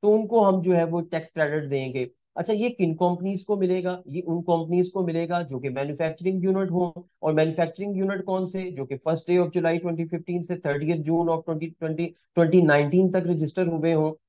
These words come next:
तो जाहिर बात है कि वो period expire हो चुका है,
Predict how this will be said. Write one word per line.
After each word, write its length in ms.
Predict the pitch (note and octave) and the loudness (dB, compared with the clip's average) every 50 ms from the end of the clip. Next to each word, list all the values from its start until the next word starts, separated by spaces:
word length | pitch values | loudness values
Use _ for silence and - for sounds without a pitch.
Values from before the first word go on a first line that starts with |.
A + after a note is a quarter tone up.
| _ _ - | _ _ 0
तो 100 | G#3+ F3+ | 0 2
जाहिर 320 | C3+ C#3 A#2+ B2+ F3+ G#3+ | 2 2 2 2 0 0
बात 320 | G3+ G3+ G#3 G#3 G#3 G3+ | 2 4 6 6 6 4
है 240 | G#3+ G#3+ G#3+ G#3+ G#3+ - _ _ - | 2 2 0 0 -4 -14 _ _ -4
कि 280 | G#3 G#3 F3 D3 C3 B2 | -2 -2 -2 -4 -6 -4
वो 220 | C#3 E3 F3 G#3 | -2 0 0 0
period 480 | F#3 G3+ - D3+ C3+ D#3+ F3+ F3 E3 - - _ _ - | -2 -2 -2 -2 0 0 -2 -2 -4 -8 -14 _ _ -6
expire 360 | F3+ F#3 - G#3+ G#3 A#3 A#3 | -4 -4 0 0 2 2 4
हो 100 | A#3 A#3 | 2 0
चुका 320 | A3+ A#3 A#3 A3 A#3 A3+ | 0 -4 -4 -2 0 2
है, 280 | A3 G#3 G#3 G#3 G#3 G#3 | 2 2 2 0 -2 -8